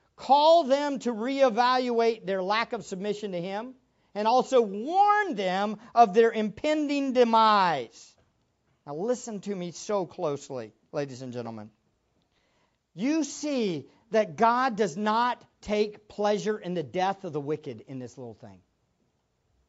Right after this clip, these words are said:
Even though God is a all-sovereign God and a just God,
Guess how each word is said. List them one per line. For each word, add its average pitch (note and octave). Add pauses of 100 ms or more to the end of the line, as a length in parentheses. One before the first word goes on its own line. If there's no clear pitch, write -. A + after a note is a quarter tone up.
(960)
Even F4+
though E4
God D4
is D4 (320)
a A3
all-sovereign C#4
God A3+
and A3
a G3
just A#3+
God, F#3